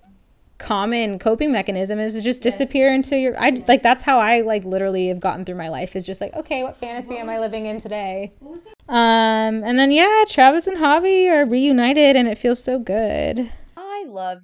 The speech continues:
Speaker 2: that. I got instantly nervous for Natalie, but at the same time, you can tell that Travis is just genuinely, like, in shock and excited to see his brother and can't believe he's alive. Um, but, like,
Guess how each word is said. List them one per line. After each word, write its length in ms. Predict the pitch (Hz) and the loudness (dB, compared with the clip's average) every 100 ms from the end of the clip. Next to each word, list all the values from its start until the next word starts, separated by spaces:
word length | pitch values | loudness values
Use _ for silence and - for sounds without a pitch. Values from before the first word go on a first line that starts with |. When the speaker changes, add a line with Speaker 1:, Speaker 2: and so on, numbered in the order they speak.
| 190 | -14
Speaker 2:
that. 480 | 190 185 180 180 175 - | -10 -8 -8 -8 -10 -8
I 180 | 214 | -8
got 220 | 220 240 - | -4 -4 -4
instantly 420 | - 226 - 233 233 | -8 -14 -14 -10 -8
nervous 360 | 214 202 214 _ | -8 -8 -12 _
for 140 | 220 | -12
Natalie, 480 | 196 196 190 196 190 | -10 -8 -8 -10 -12
but 80 | - | -14
at 80 | - | -18
the 80 | _ | _
same 180 | 196 190 | -14 -14
time, 260 | 202 190 | -14 -14
you 80 | 190 | -14
can 220 | - 190 185 _ | -16 -18 -18 _
tell 160 | 185 | -14
that 120 | 185 - | -14 -14
Travis 380 | 196 175 170 | -14 -12 -12
is 60 | 180 | -16
just 180 | 175 - | -20 -14
genuinely, 320 | 170 165 165 | -14 -14 -18
like, 140 | 165 - | -20 -20
in 80 | 175 | -20
shock 300 | 175 175 165 - | -16 -12 -12 -16
and 100 | 98 | -20
excited 560 | _ _ 165 160 160 | _ _ -16 -14 -18
to 100 | 160 | -20
see 200 | 175 165 | -20 -20
his 100 | 160 _ _ _ | -20 _ _ _
brother 260 | 170 160 | -14 -12
and 220 | 160 156 156 - | -14 -16 -20 -20
can't 140 | 170 | -20
believe 160 | 170 165 | -18 -18
he's 160 | 170 | -18
alive. 300 | 170 165 196 220 _ _ _ _ _ _ | -18 -12 -12 -14 _ _ _ _ _ _
Um, 540 | 185 185 170 165 160 185 | -12 -10 -10 -12 -16 -16
but, 80 | |
like, 220 | - - | -12 -12